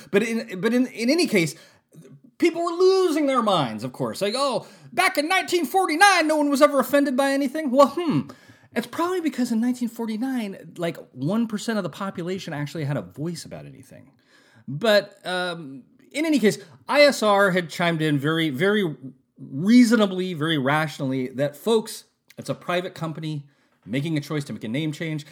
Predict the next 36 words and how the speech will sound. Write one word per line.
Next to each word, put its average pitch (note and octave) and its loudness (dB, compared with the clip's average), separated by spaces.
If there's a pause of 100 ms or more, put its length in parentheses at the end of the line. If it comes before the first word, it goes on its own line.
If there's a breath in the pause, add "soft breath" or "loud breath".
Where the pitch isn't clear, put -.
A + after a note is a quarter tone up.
And D#3+ 2
I F#3 6
think D#4 0
he D4+ -2
had B3+ 2
even A3+ 0
talked, G#3+ 2 (120)
used F3 -4
the F#3+ -2
logic F3 -2
I E3 -2
used D#3 -2
just C#3 -8 (260)
prior, D3+ 0
that, B2 -6
uh, A2+ -4 (1200 soft breath)
it D3+ -2
was D3+ -2
probably F#3+ 2
something E3 -4
that A2+ -6
they D3+ -2
felt E3 -8
was G#2 -12
going C3+ -2
to G#2 -10
make A2 -8
their B2+ -6 (140)
ski C#3+ -10
resort C#3 -8
the F2+ -20
most G2+ -12
amount B2+ -6
of A#2+ -4
money, D#3+ -8
so F2+ -12